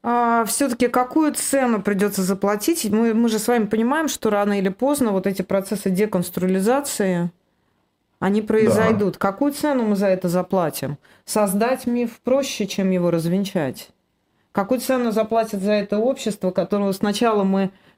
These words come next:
Speaker 1: мы, ну, там, условно говоря, от Суркова с Щедровицким до Дугина с, э, Павловским убеждают в том, что он великий, сакральный, духовный,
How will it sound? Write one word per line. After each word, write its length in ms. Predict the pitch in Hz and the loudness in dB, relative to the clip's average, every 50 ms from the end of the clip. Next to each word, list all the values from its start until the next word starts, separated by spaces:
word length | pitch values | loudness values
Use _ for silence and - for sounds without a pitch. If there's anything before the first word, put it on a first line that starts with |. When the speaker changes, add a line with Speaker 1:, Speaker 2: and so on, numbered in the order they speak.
| _ | _
Speaker 1:
мы, 380 | - 196 208 208 196 175 151 131 - | -2 0 2 2 2 2 0 -2 0
ну, 160 | 170 185 185 | 0 0 0
там, 220 | 190 185 165 160 | 0 0 0 0
условно 380 | 165 160 - 190 180 170 165 160 | 0 0 0 0 0 2 0 0
говоря, 460 | 156 170 165 170 165 170 165 160 156 - - - _ _ | 0 0 0 2 2 2 2 0 -2 -4 -10 -20 _ _
от 180 | 180 190 190 | -4 -4 -2
Суркова 460 | - 214 208 208 214 233 233 208 190 | 0 -2 -2 0 0 0 0 2 0
с 40 | 185 185 | 0 -2
Щедровицким 800 | - 190 180 185 196 202 196 202 185 190 - - 180 170 170 | -2 -2 0 2 2 2 2 0 -2 -2 -2 -2 0 0 2
до 120 | 170 175 175 | 2 2 2
Дугина 580 | 170 180 196 190 156 170 170 165 160 156 160 | 2 2 2 2 2 2 2 2 2 2 0
с, 240 | 160 - - - - | 0 -2 -4 -2 -2
э, 220 | 175 165 165 160 156 | 0 0 0 0 0
Павловским 720 | - 185 185 202 240 277 311 311 - - - 220 202 190 - - - | -2 -2 0 0 0 0 0 -2 -2 -2 0 0 0 -2 -4 -8 -6
убеждают 520 | - 202 202 208 196 208 214 190 170 - - | -2 -2 0 0 2 2 2 2 0 -2 -6
в 100 | - - | -6 -4
том, 180 | - 202 180 | -2 -2 -2
что 160 | 160 - - 170 | -2 0 0 0
он 120 | 170 175 | 0 2
великий, 720 | 165 196 196 196 202 180 - - - 156 147 151 151 - - _ - - _ _ | 2 0 0 0 0 -2 -2 -2 0 0 2 0 -2 -4 -6 _ -20 -20 _ _
сакральный, 720 | - - - 185 180 - 196 190 185 175 165 160 160 156 | -6 -2 0 0 0 2 0 2 2 2 2 2 2 0
духовный, 880 | 160 160 170 175 - - 220 208 185 170 165 160 156 156 156 156 160 160 | 0 0 0 -2 -2 0 0 2 2 2 0 0 0 0 -2 -2 -4 -6